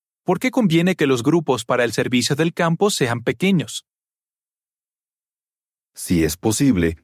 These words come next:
Speaker 2: los grupos para el servicio del campo deben ser relativamente pequeños para que los superintendentes de grupo puedan conocer bien a todos los integrantes y ayudarlos a seguir fuertes espiritualmente.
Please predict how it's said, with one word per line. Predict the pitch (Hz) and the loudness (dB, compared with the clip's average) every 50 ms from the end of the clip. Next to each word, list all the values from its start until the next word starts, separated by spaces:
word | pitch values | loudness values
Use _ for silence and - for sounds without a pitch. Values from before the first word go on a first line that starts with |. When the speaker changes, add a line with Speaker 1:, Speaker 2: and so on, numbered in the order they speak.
| _ _ _ | _ _ _
Speaker 2:
los | - 104 110 98 92 | 0 0 0 0 0
grupos | 139 151 170 160 175 170 156 | 0 0 0 2 0 0 0
para | - 143 123 113 | 0 0 0 2
el | 104 95 | 0 0
servicio | - 95 87 87 107 120 120 - 98 | 0 -2 0 0 -2 -2 -2 -2 -2
del | 87 82 82 - | -2 -2 -2 -2
campo | - 120 135 135 131 127 123 | -2 -2 -2 -2 -2 -2 0
deben | 117 131 135 139 139 | 2 2 2 2 0
ser | 131 - 143 143 143 | 0 2 0 0 2
relativamente | 143 143 139 139 139 135 - 156 151 143 139 135 139 143 143 139 147 143 | 2 2 2 2 0 0 0 0 2 2 2 2 2 2 0 0 -2 -2
pequeños | 139 139 135 - - 143 139 120 95 90 101 - - | 0 -2 -2 0 0 2 2 2 2 0 -2 -4 -8
para | - - 98 95 101 101 | -6 -2 -2 0 0 0
que | - 107 | 0 0
los | 104 104 98 | 0 0 0
superintendentes | - 107 104 107 98 101 98 87 98 92 92 95 107 110 110 - 104 85 | -2 -2 0 0 2 2 2 2 0 0 2 2 0 0 0 -2 -2 -2
de | 90 85 | -2 -2
grupo | 82 98 123 135 131 - 131 123 | 0 2 0 0 2 0 0 -2
puedan | 117 - 127 131 135 139 139 135 | 0 2 2 2 2 2 0 0
conocer | - 127 110 95 92 - 117 110 107 | 0 0 2 2 0 0 -2 -2 0
bien | 101 113 113 110 | 0 0 2 2
a | 98 87 | 0 -2
todos | - - 120 127 131 127 131 127 | -2 0 2 2 2 2 2 0
los | 120 127 123 - | 2 0 0 0
integrantes | 127 123 - 123 120 117 117 117 110 101 - 87 85 87 - - _ | 0 0 0 0 0 0 0 0 0 0 0 0 0 -2 -4 -8 _
y | 95 98 | -2 0
ayudarlos | 101 98 95 90 95 104 117 123 123 127 120 120 | 2 2 2 2 2 0 0 0 0 0 0 0
a | 127 120 | -2 -4
seguir | - 117 95 92 98 107 | -2 -2 -2 0 -2 -2
fuertes | 104 - - 98 113 117 - - 113 104 - | -4 -2 -2 0 0 0 -2 -4 -4 -2 -2
espiritualmente. | 101 90 - - 92 85 80 78 - 90 90 92 90 85 80 76 76 76 - - - - | -4 -4 -4 -4 -4 -4 -4 -2 0 0 0 0 0 0 0 0 0 -2 -4 -8 -12 -12